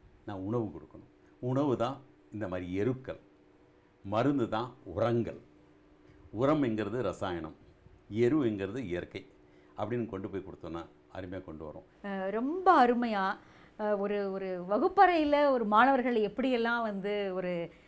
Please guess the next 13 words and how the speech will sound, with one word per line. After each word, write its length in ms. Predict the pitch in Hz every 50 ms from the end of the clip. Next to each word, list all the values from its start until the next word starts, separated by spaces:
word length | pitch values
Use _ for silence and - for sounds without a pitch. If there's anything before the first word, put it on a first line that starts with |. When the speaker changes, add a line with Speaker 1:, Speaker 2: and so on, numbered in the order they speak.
| - - - -
Speaker 2:
இன்பமா 480 | 190 190 233 269 262 339 320 339 359 370
ஒரு 120 | 359 285
சப்ஜெக்டை 380 | 240 240 233 214 220 254 247 247
அனுபவிப்பாங்களோ 760 | 220 208 214 220 226 220 220 214 214 196 180 175 180 196 190
அந்த 240 | 180 185 208 208 240
மாதிரி 300 | 233 226 240 240 285 302
நீங்க 200 | 247 226 208 202
ஏராளமான 720 | 190 185 196 220 247 269 277 302 302 311 302 294 302 302 302
தகவல்களை 500 | - 226 214 226 233 214 208 202 196 196
இன்னைக்கு 260 | 190 185 175 - 185
வந்து 380 | 175 175 185 190 185 175 175 - - - - -
பொதிகை 280 | - 220 226 233 226 220
நேயர்களோட 580 | 202 202 190 175 165 180 175 180 175 180 185